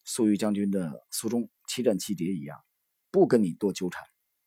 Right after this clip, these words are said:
啊，是，经常，常年的、长时期的保持空仓，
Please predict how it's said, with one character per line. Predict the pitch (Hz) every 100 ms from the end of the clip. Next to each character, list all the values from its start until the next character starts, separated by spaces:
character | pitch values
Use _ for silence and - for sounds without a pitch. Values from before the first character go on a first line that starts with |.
| _ _ _ _ _ _ _ _ _ _ _ _ _ _ _ _ _
啊， | - 151
是， | - - - _ - _ _ -
经 | 175 -
常， | 92 95 - _ _ _
常 | - 117 170
年 | 120 117
的、 | 110 - _ _ _ _ _ _ _ -
长 | - 143
时 | -
期 | 127 160
的 | 151 98 _ _ _ _ _ _ _ _ -
保 | 82 80
持 | 101
空 | - 104
仓， | 101 92